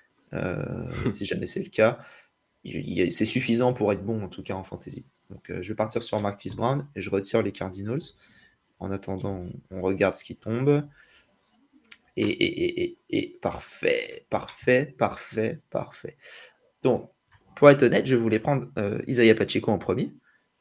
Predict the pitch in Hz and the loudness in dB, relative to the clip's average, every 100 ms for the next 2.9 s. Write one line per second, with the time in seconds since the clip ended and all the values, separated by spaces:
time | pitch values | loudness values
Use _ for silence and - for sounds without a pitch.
0 | _ - 113 - 101 98 87 98 92 - | _ -8 -6 0 4 4 4 2 0 0
1 | 190 - - - 104 95 - 110 156 - | -4 -4 -4 -2 -2 -2 -2 0 -2 2
2 | 101 117 98 98 117 92 95 95 92 | 2 2 0 0 0 0 0 0 -4